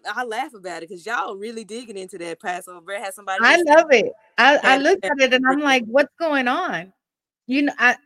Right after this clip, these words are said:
Speaker 2: to be honest with you, that's what caught my attention. <laughs> To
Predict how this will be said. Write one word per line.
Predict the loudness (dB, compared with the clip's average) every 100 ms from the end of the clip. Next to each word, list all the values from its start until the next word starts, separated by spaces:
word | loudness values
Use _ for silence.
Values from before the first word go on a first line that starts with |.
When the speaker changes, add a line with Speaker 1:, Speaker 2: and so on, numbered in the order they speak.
| -12
Speaker 2:
to | -6
be | 2
honest | 2 2 -2
with | -8
you, | -6
that's | -4 -6
what | -8 -6
caught | -4
my | -4 -6
attention. | -4 -4 -4 -10 -10 -8
<laughs> | -8 -8 -12 -12 -14 _ -12 -10 -8 -12 -18 -14
To | -12